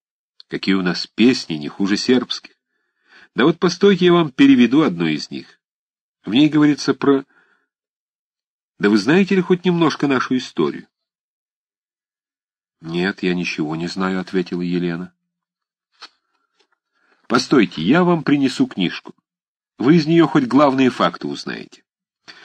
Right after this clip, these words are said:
Так слушайте же песню. Впрочем,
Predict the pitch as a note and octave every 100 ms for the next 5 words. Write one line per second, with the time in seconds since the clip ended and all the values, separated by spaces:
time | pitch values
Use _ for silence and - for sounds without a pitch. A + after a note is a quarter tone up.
0 | - _ - C#3 - G3+ G#3+ G3+ F#3+ F3
1 | E3 B2 A2 - B1+ A#1+ - - - C#3+
2 | - C3 A#2